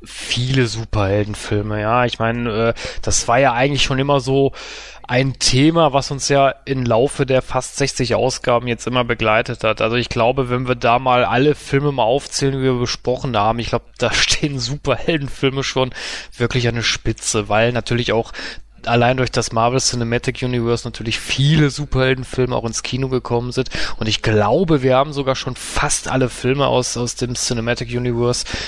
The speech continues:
äh, bisher besprochen. Dann natürlich noch die alten Klassiker, wie die alten Batman-Filme und so. Die haben wir natürlich auch schon durch. Äh, also deswegen, ich meine, klar, ich persönlich, äh, bin natürlich ein großer Comic, äh, Nerd und, äh, ich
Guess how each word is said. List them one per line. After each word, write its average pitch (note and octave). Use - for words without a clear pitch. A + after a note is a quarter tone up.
äh, A2+
bisher A#2
besprochen. A2+
Dann A2+
natürlich A#2
noch A#2+
die -
alten A#2
Klassiker, A#2
wie A#2
die A2+
alten A2+
Batman-Filme A#2+
und A#2+
so. B2
Die A#2+
haben B2
wir B2+
natürlich A#2+
auch G#2+
schon G#2
durch. G2+
Äh, B2+
also B2
deswegen, C#3+
ich D3
meine, E3+
klar, E3+
ich E3
persönlich, E3
äh, D3+
bin D3+
natürlich D#3
ein C#3+
großer C#3
Comic, D#3+
äh, D3+
Nerd D3+
und, C#3+
äh, C#3+
ich -